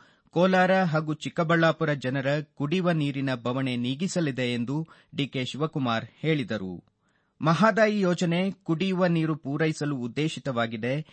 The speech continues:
ಯೋಜನೆ ಕೂಡಲೇ ಅನುಷ್ಠಾನಗೊಳ್ಳಲು ಎಲ್ಲ ಅಡೆತಡೆಗಳನ್ನು ಕೇಂದ್ರ ಸಚಿವ ಪ್ರಹ್ಲಾದ್ ಜೋಶಿ ನಿವಾರಿಸಿಕೊಡಬೇಕು ಎಂದು ಸಚಿವ ಎಂ ಬಿ ಪಾಟೀಲ್ ಸಾಮಾಜಿಕ ಮಾಧ್ಯಮ ಎಕ್ಸ್‌ನಲ್ಲಿ ಆಗ್ರಹಿಸಿದ್ದಾರೆ.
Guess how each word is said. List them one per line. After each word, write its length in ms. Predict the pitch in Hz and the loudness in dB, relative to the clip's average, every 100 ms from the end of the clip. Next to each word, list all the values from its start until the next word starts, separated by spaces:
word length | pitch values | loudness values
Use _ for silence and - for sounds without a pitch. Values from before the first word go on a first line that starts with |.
| _ - | _ -4
ಯೋಜನೆ 460 | 139 190 185 185 185 | 2 2 2 0 0
ಕೂಡಲೇ 520 | - 156 175 185 185 | 0 0 2 2 2
ಅನುಷ್ಠಾನಗೊಳ್ಳಲು 1120 | - 143 160 - 175 160 143 139 151 170 165 - | 0 0 -2 0 0 0 0 0 0 -2 -4 -4
ಎಲ್ಲ 360 | 143 139 127 | -2 -2 -2
ಅಡೆತಡೆಗಳನ್ನು 920 | 120 151 160 165 147 139 135 139 156 | -2 -4 -2 -2 0 0 -2 -2 -2
ಕೇಂದ್ರ 280 | - 135 131 | -4 -4 -2
ಸಚಿವ 380 | - 117 131 127 156 165 - _ - | -4 -8 -4 -2 -2 -4 -16 _ -4
ಪ್ರಹ್ಲಾದ್ 400 | 143 143 135 123 | 0 2 0 0
ಜೋಶಿ 400 | 147 156 147 143 | -4 -4 -4 -4
ನಿವಾರಿಸಿಕೊಡಬೇಕು 1080 | 123 139 170 180 - 147 135 127 123 123 | -2 2 0 0 -4 -2 -2 -4 -4 -4
ಎಂದು 400 | 123 117 147 165 - _ - | -2 -2 -2 -4 -8 _ -8
ಸಚಿವ 380 | 143 135 127 127 | -8 -4 -2 0
ಎಂ 160 | 127 143 | 0 2
ಬಿ 140 | 170 | 0
ಪಾಟೀಲ್ 540 | 160 127 123 139 143 165 _ | 2 -2 0 -6 -6 -10 _
ಸಾಮಾಜಿಕ 560 | - 135 156 170 175 160 - 139 | 0 2 2 0 0 -4 -4 0
ಮಾಧ್ಯಮ 380 | 135 131 127 135 143 - | 0 0 -4 -2 -4 -4
ಎಕ್ಸ್‌ನಲ್ಲಿ 680 | 151 - - 131 123 127 139 - | -6 -4 -6 -4 -4 -6 -8 -4
ಆಗ್ರಹಿಸಿದ್ದಾರೆ. 1040 | 131 131 147 147 147 170 110 98 90 92 | -2 0 -2 -2 -4 -6 -4 -4 -6 -12